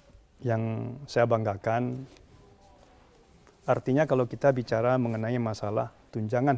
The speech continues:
hari raya, T H R itu adalah sub-, merupakan sebuah kewajiban. Apindo dalam hal ini terus mendorong perusahaan-perusahaan itu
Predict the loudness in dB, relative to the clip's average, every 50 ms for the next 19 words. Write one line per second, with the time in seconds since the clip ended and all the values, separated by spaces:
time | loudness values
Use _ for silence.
0 | 0 -2 -4 -4 -4 -6 -8 -8 -10 -12 -14 -16 -18 -20 -20 _ _ _ _ _
1 | _ _ _ -20 -20 -20 -20 -20 -20 -20 -20 -16 -12 -12 -12 -12 -14 -20 -20 -20
2 | -20 -8 -6 -6 -2 0 0 2 2 0 0 0 -4 -2 0 0 0 0 0 -2
3 | -2 -2 -2 -2 -2 -4 -6 -8 -8 -6 -4 -6 -4 -4 -4 -4 -2 -2 -4 -4
4 | -4 -4 -2 -2 -2 -4 -4 -4 -4 -4 -4 -6 -6 -8 -10 -10 -12 -14 -16 -18
5 | -20 -20 _ -20 _ -20 _ -20 -20 _ _ _ _ _ -20 -20 -20 _ _ -20
6 | _ _ -4 0 2 2 4 6 6 8 8 8 6 6 4 0 -2 -2 -2 -4
7 | -4 -6 -6 -8 -8 -10 -10 -12 -14 -18 -20 _ _ _ _ _ _ _ _ _
8 | _ _ _ _ _ _ _ _ -20 -20 -20 -20 -20 -20 -20 -12 -6 0 4 6
9 | 8 8 6 6 2 -2 2 4 6 6 8 8 6 6 6 4 4 4 2 0
10 | -2 -4 -4 -6 -4 -4 -4 -4 -4 -4 -6 -10 -6 -6 -4 -4 -4 -4 -6 -6
11 | -2 -2 0 0 0 -2